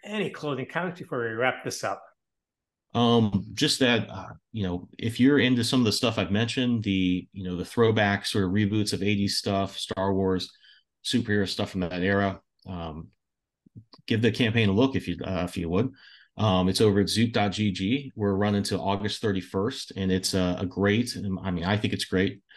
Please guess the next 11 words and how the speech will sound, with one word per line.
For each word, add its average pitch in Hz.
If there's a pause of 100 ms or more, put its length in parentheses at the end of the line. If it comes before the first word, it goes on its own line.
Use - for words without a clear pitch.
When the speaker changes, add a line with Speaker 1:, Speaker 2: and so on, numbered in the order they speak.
(260)
Speaker 2:
two -
hundred 110
plus 104
page 104
collection 101
of, 87 (520)
you 107
know, 85
story, 123 (200)
cover 120
gallery, 107